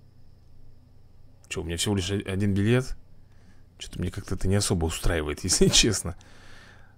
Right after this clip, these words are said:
А тут прокачка. Кто у нас готов прокачаться? Покажите мне, пожалуйста.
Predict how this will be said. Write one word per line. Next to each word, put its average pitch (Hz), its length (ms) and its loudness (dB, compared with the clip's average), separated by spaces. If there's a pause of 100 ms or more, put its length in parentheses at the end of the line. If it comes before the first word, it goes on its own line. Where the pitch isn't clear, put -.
А 90 180 0
тут - 380 0 (840)
прокачка. - 840 -6 (320)
Кто - 240 -4
у - 20 2
нас 104 160 2
готов 98 240 -2
прокачаться? 95 460 -2
Покажите 95 400 -4
мне, 80 100 -6
пожалуйста. 82 560 -8